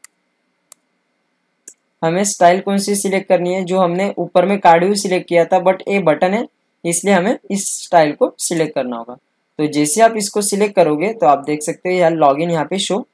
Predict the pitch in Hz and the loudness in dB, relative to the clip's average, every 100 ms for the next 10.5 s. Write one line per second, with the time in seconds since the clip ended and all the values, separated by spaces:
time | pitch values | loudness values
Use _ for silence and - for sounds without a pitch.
0 | _ 165 135 123 120 117 _ _ _ _ | _ -4 0 -2 -2 -10 _ _ _ _
1 | 175 175 170 180 196 185 202 214 202 208 | 4 4 4 -2 -2 0 2 4 4 2
2 | 208 180 185 190 214 226 220 208 202 202 | 0 0 -2 -2 0 0 0 0 4 4
3 | 185 156 185 233 - _ _ _ 190 208 | 4 2 2 -2 -10 _ _ _ 0 2
4 | 220 202 196 233 226 - 165 156 180 185 | 2 2 2 -2 -2 -2 0 4 2 2
5 | 180 165 175 196 175 151 165 156 151 147 | -2 -2 0 2 4 4 0 -2 -2 -2
6 | 175 233 - _ _ - 175 170 202 202 | -6 -6 -8 _ _ -4 -4 -2 -2 0
7 | 185 180 185 196 185 180 185 202 208 196 | 0 0 0 2 4 2 -2 0 0 2
8 | 202 170 156 165 190 208 202 196 190 202 | 0 4 4 4 -2 0 0 2 0 0
9 | 190 170 165 190 175 165 185 190 208 202 | 0 0 0 0 0 0 0 0 0 0
10 | 180 180 - 160 202 | -2 -4 -4 -4 -4